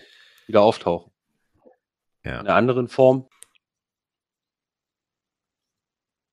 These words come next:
Speaker 1: Ich gehe Konflikten sehr gerne aus dem Weg. Äh, also ich musste das lernen. Ich musste erst lernen, äh, in Konflikte zu gehen oder mich Konflikten, äh,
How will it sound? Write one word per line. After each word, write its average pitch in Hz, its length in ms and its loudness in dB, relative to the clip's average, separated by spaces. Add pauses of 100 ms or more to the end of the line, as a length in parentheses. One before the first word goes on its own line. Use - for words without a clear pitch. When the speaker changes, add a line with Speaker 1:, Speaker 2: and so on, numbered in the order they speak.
(500)
Speaker 1:
Ich 98 120 -20
gehe 110 120 -8
Konflikten 131 520 -4
sehr 123 200 -2
gerne 131 200 2
aus 123 140 -2
dem 110 100 -12
Weg. 113 200 -6 (1900)
Äh, - 280 -4
also 143 160 -10
ich 139 120 -12
musste 180 240 0
das 139 140 0
lernen. 139 240 2
Ich 95 100 -10
musste 135 240 -10
erst 110 200 -4
lernen, 117 340 2
äh, 104 220 -12 (340)
in 127 180 -12
Konflikte 120 540 -8
zu - 160 -16
gehen 120 200 2
oder 104 340 -6 (760)
mich 120 200 -12
Konflikten, 117 680 -8
äh, - 160 -16